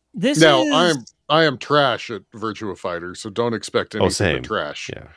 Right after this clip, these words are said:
Speaker 1: Oh, we,
Speaker 3: Yeah.
Speaker 1: yeah, I, it takes me time to get back into the Virtua Fighter groove. Otherwise, I just suck at it.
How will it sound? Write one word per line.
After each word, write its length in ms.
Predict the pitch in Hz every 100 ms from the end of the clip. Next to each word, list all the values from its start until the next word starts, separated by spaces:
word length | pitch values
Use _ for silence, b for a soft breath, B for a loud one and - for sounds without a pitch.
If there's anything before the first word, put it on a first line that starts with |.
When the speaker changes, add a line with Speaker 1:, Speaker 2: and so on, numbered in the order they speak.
| _ -
Speaker 1:
Oh, 240 | 254 156
we, 200 | 165 226
Speaker 3:
Yeah. 100 | 214
Speaker 1:
yeah, 160 | 226 202
I, 240 | 202 185 _ -
it 180 | 247 -
takes 300 | 262 240 -
me 100 | 220
time 320 | 202 196 196
to 60 | 170
get 260 | 175 147
back 260 | 175 165 170
into 200 | 175 165
the 80 | 151
Virtua 340 | 160 151 143
Fighter 240 | 160 147
groove. 380 | 131 143 147 156
Otherwise, 400 | 139 143 139 143
I 80 | 147
just 200 | 139 127
suck 240 | 151 139
at 200 | 131 117
it. 140 | 127